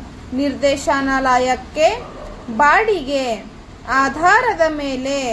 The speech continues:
ಸ್ಥಳ ಅವಕಾಶ ನೀಡಿದ್ದು, ಮಂಡಳಿಯು ಆಗಿಂದಾಗೆ ಹೆಚ್ಚಿಸಿರುವ ಬಾಡಿಗೆಯನ್ನು ಪಾವತಿ ಮಾಡಲು ಸರ್ಕಾರದ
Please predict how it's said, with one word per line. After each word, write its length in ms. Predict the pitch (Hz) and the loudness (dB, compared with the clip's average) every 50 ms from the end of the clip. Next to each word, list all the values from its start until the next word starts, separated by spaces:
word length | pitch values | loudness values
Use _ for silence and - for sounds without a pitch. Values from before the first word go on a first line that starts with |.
| 208 214 - - - - | -4 -6 -10 -14 -16 -16
ಸ್ಥಳ 380 | - - - - 320 311 339 415 453 415 | -16 -16 -10 -2 0 2 4 6 6 6
ಅವಕಾಶ 640 | 349 320 302 302 294 - 277 277 254 247 254 - - 285 277 269 254 233 220 214 - - - - - - - - | 4 2 2 0 -4 -4 -4 -2 -2 -2 -2 -2 -4 -2 0 2 2 0 0 -2 -6 -14 -20 -20 -18 -18 -12 -8
ನೀಡಿದ್ದು, 600 | 247 262 277 277 269 240 269 254 214 220 311 359 427 480 - - - - - - - - - - - - - - - | -4 -4 -2 -2 -2 -4 -4 -6 -6 -4 -4 -4 -4 -4 -8 -10 -12 -12 -12 -12 -12 -14 -14 -14 -14 -14 -14 -10 -6
ಮಂಡಳಿಯು 840 | 233 247 285 330 403 466 466 427 370 349 320 294 285 285 294 294 277 247 208 202 208 - - - - - - | -4 0 0 0 2 2 4 4 4 4 2 0 0 2 4 4 4 4 2 0 -2 -8 -16 -18 -12 -2 2
ಆಗಿಂದಾಗೆ 920 | 247 277 294 294 330 415 466 508 453 370 311 285 262 254 254 285 294 277 254 226 196 - - - - - - - - - - - | 2 2 2 2 -2 -4 -2 0 2 4 4 4 2 2 0 0 0 2 0 -2 -2 -2 -6 -8 -8 -10 -10 -10 -12 -12 -6 0
ಹೆಚ್ಚಿಸಿರುವ 800 | 349 339 339 - - 466 480 494 - 415 330 302 285 277 262 262 254 254 233 202 - - - - - - - - - 220 214 | 2 2 2 2 0 0 0 4 2 2 2 2 2 2 2 4 4 4 4 2 0 -6 -12 -14 -14 -16 -16 -14 -12 -6 0
ಬಾಡಿಗೆಯನ್ನು 1000 | 254 285 285 330 427 440 415 320 339 349 330 302 269 254 254 247 247 262 262 254 240 208 185 208 - - - - - - - - | 2 4 4 4 4 2 0 0 0 0 0 0 0 -2 -4 -4 -4 -4 -2 -2 -2 -4 -4 -8 -12 -14 -16 -16 -16 -14 -4 0
ಪಾವತಿ 600 | 240 240 254 262 254 262 254 - - 285 320 453 508 - - - - - - - - 247 | 2 4 4 2 2 0 -4 -4 -6 -6 -6 -6 -6 -8 -14 -16 -16 -14 -12 -8 -4 0
ಮಾಡಲು 600 | 277 294 320 415 539 466 359 302 294 294 302 285 247 202 185 214 - - - - - | 2 2 4 2 4 4 2 2 2 0 -2 0 -2 -2 -4 -6 -12 -14 -14 -10 -2
ಸರ್ಕಾರದ 800 | - 285 302 320 311 311 370 370 403 427 453 440 415 330 254 294 | 0 2 2 2 2 2 4 4 6 6 6 6 4 4 2 2